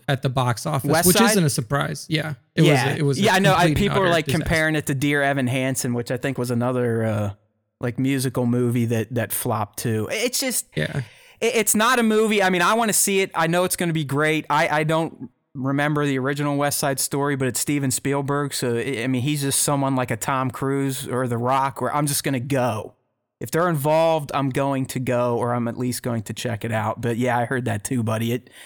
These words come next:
Speaker 2: it, it, it, it
Speaker 1: Yeah.
Speaker 2: fizzled out. Unlike, uh, No Way Home, which Nick was telling me, and I read it earlier, it, during a pandemic, it beat openings for all movies but Endgame, correct?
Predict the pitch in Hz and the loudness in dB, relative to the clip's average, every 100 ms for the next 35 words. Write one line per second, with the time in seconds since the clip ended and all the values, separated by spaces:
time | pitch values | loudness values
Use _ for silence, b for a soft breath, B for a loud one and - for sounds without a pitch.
0 | B B B B B B B B 139 135 | B B B B B B B B -4 -2
1 | 135 123 117 139 135 147 - - 160 143 | 0 0 0 0 0 -2 -2 -2 0 0
2 | 143 143 123 - 160 233 226 208 196 185 | 2 2 2 0 0 2 2 2 2 2
3 | 175 160 147 170 185 170 147 170 180 139 | 4 2 2 2 2 2 2 2 2 2
4 | 131 131 - - 139 160 - 143 - 143 | 0 0 -4 -2 0 0 -2 -6 -2 -2
5 | 139 135 135 135 131 139 143 143 123 139 | 0 0 0 0 -2 -2 0 0 0 0
6 | 147 147 127 117 113 147 175 135 B B | 0 0 0 -2 -2 -2 -2 -8 B B
7 | - 135 202 220 196 180 - 180 156 131 | -4 0 2 2 0 -2 0 0 0 2
8 | 160 170 131 107 - - _ _ _ _ | 2 2 0 -2 -10 -14 _ _ _ _
9 | _ _ 156 180 156 180 175 - - 160 | _ _ -2 0 0 0 0 -4 -6 0
10 | 180 - 160 156 151 143 131 - - - | 0 0 0 2 2 0 -2 -4 -6 -4
11 | 156 143 143 135 131 120 - _ 156 185 | -2 0 2 0 0 -4 -8 _ 2 4
12 | 190 175 170 156 160 135 - 143 - 151 | 4 4 2 2 0 0 0 0 2 0
13 | 175 147 127 113 107 - 120 123 165 - | 2 0 0 0 -2 -2 -2 0 -2 -6
14 | - | -18